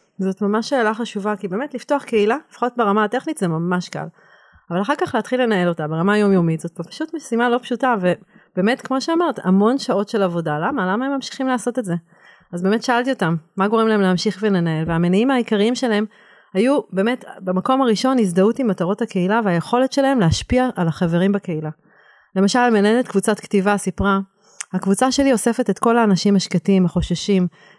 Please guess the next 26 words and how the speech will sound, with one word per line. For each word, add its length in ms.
אלה 160
שביומיום 500
לא 120
מעיזים 360
לדבר. 380
היא 80
נותנת 300
להם 160
קול, 380
ליצור, 480
לכתוב, 420
לפרסם, 560
להיחשף, 560
כל 160
אחד 240
בדרכו. 420
אני 140
עוזרת 340
להם 140
למצוא 440
ולחבק 460
את 100
עצמם, 400
לא 140
להיות 280
לבד." 300